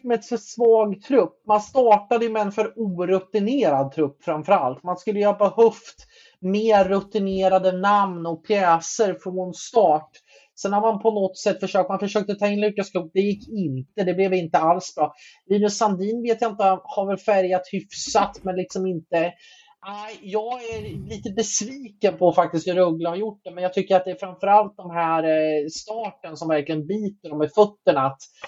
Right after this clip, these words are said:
att det inte har blivit så. Sen vet jag inte, Simon Hjalmarsson, jag vet inte hur pass bra han liksom är i dagsläget. Han är ju ändå, vad är han, trettiofyra år, okej, det är en spelare med jättestor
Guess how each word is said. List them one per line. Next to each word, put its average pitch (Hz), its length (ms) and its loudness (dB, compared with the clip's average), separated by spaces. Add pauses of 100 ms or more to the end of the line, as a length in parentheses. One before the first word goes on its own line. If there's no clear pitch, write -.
(200)
att 170 200 -20
det 175 60 0
inte 165 340 -4 (360)
har 151 100 2
blivit 160 340 -2
så. - 120 -12
Sen 208 200 -2
vet 277 300 -2
jag 285 80 -2
inte, - 140 -12
Simon 226 440 -8
Hjalmarsson, 226 840 0
jag 214 100 0
vet 240 140 -4
inte 269 220 -4
hur 214 340 -8 (840)
pass - 380 -10
bra 208 420 6
han 196 520 -4
liksom 202 540 -14
är 247 440 0
i 208 40 -2
dagsläget. 185 880 0
Han 196 140 -6
är 202 60 -4
ju 208 120 -4
ändå, 196 600 -2
vad 202 80 0
är 196 40 0
han, 185 100 -6
trettiofyra 202 720 -4
år, 208 220 2
okej, 208 500 0
det 185 60 -4
är 190 40 -2
en 196 80 -4
spelare 185 300 -2
med 180 100 -6
jättestor 185 580 -2